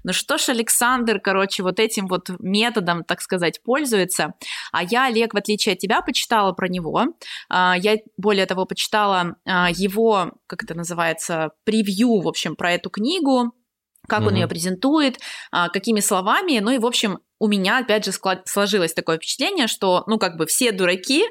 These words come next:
Speaker 1: <laughs> вот,
Speaker 2: А я умный.
Speaker 1: а я один умный, <laughs> и как бы вот,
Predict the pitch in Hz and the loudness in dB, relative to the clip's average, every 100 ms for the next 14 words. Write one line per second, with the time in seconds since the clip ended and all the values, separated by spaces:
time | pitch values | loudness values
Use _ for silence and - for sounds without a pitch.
0 | - - 247 254 - - 453 - - 214 | -4 -4 -2 -2 -4 -8 -8 -8 -4 2
1 | 214 214 87 98 113 95 92 87 214 240 | 4 4 4 2 4 2 2 2 2 2
2 | 233 214 208 233 294 403 285 - - - | 2 2 2 2 2 2 2 0 -4 -10
3 | - 233 233 - 262 214 214 233 - | -6 -2 0 0 0 2 4 2 0